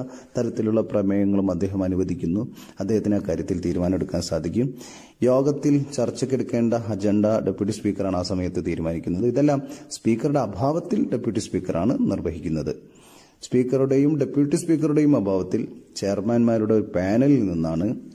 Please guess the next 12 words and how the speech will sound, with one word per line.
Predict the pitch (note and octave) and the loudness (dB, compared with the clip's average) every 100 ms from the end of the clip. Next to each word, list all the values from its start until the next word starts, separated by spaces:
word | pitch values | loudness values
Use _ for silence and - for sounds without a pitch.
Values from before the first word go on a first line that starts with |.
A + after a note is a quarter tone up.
| G2 | -2
ഒരു | |
അംഗമായിരിക്കും | G2 F#2 F2 G#2 E2 - G#2+ A#2+ | 0 0 0 -2 -2 -4 -2 -2
സഭയുടെ | - D#2 D#2+ D#2 | -2 -2 -2 -2
അധ്യക്ഷ | D2+ C#2 D2+ - | -4 -4 -4 -4
വഹിക്കുന്നത്. | D2 C#2+ - A1 - - - - - - | -4 -4 -4 -6 -6 -8 -14 -20 -20 -4
ഏതായാലും, | A2 A2 A2+ B2 C3 - - - - | 0 2 2 2 0 -4 -10 -16 -8
ഏഹ്, | - F2 E2+ F2+ | -4 -2 -2 0
ലോക്സഭ | G2 G#2 - A#2+ | -2 -2 -2 0
എന്ന് | A#2+ A2 | 2 2
പറയുന്നത് | G2+ G2+ G#2+ | 2 2 2
വളരെ | G2+ F2+ G#2 | 0 0 -2
പ്രധാനപ്പെട്ട | B2+ G2+ F2+ A2+ A#2+ A2+ G2+ | -2 -4 -2 0 0 0 -2